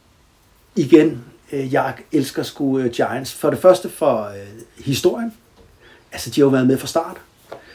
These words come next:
Og det er jo et hold, der har spillet et hav af de her vigtige fodboldkampe i, i N F L's historie. Og så er der også bare det her med, øhm, altså New York, da jeg var knægt, så var det jo det her... Altså det, New York, hvem vil ligge dertil? Og det var sådan en spændende by og en fantastisk sted, og en,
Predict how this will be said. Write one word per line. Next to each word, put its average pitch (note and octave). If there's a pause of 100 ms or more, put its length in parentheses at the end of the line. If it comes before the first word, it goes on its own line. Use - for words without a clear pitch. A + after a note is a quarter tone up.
(220)
Og B2
det C#3+
er C#3
jo C3
et A#2+
hold, C3+
der B2+
har C#3
spillet C#3+
et B2
hav C#3+
af B2+
de D#3
her C#3
vigtige C3+
fodboldkampe B2+
i, B2
i C3+
N A#2+
F B2+
L's A#2+
historie. - (1120)
Og C3
så -
er C#3+
der C#3
også C3
bare A#2
det A#2+
her B2
med, A#2 (100)
øhm, A2+ (480)
altså C#3
New C3+
York, C#3
da C3+
jeg C3
var C#3+ (100)
knægt, C#3
så -
var C#3+
det C#3
jo C3+
det B2
her... C3+
Altså A#2+ (120)
det, C3+ (220)
New B2+
York, C3+
hvem C#3+
vil C3+
ligge -
dertil? -
Og C3
det C#3
var C3+
sådan D3+
en C3
spændende B2+
by B2+
og B2+
en A#2+
fantastisk -
sted, B2+
og B2
en, A#2+